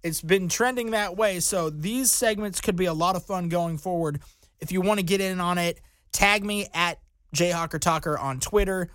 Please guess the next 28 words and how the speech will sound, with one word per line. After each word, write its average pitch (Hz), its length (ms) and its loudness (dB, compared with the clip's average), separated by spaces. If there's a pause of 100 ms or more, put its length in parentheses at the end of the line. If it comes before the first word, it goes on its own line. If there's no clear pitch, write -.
(140)
Use 160 200 2
the 175 80 2
hashtag 160 680 0
on 165 240 0
your 156 260 0
mark, 202 420 0 (460)
and 170 520 2
I'll 180 500 4
get 151 380 -2
to 226 120 -2
your 214 260 0
question 220 580 0
or 202 360 -2
comment 202 500 -4 (400)
maybe 208 240 6
on 214 180 2
next 247 280 0
week's 170 240 -2
Jayhawker 151 380 2
Talker 147 280 0
podcast. 139 480 0
But 254 180 10
this 294 220 4
week, 147 260 -2 (460)
we've 190 160 4
got 185 240 4
three 233 500 -2
questions 175 720 2